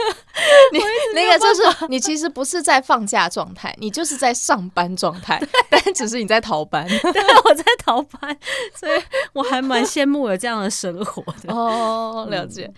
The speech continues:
Speaker 1: 那假如你自己有假日的话，接下来，因为接下来毕竟就有很多连假了嘛，对吧？
Speaker 2: 嗯。
Speaker 1: 就元旦连假啊，然后在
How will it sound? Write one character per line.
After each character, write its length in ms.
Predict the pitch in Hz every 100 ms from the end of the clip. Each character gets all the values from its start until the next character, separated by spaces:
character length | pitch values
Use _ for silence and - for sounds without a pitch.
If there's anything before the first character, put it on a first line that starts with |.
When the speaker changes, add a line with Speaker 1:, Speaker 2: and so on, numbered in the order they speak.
| - - -
Speaker 1:
那 180 | 339 - _ _
假 180 | - 202
如 180 | 190 208 262
你 180 | 247 196
自 180 | - 170
己 140 | -
有 160 | 180 -
假 220 | - 165
日 100 | 165
的 120 | 160
话， 200 | - 254 -
接 200 | 247 247
下 220 | 262 202
来， 340 | - - - - _
因 120 | 254
为 40 | 269
接 140 | 262
下 80 | 269
来 80 | 214
毕 140 | 233
竟 160 | 214 208
就 80 |
有 60 | 190
很 100 | 190
多 80 | 156
连 240 | 170 -
假 160 | 196 - -
了 60 | -
嘛， 160 | - 247 _
对 80 | 151
吧？ 80 | 220
Speaker 2:
嗯。 160 | 196 196
Speaker 1:
就 200 | - 190
元 240 | 185 175
旦 180 | 208 190
连 260 | 175 165 190
假 200 | 214 180
啊， 400 | - - 110 240 _ _
然 120 | 185
后 80 | 196
在 580 | 196 196 180 175 175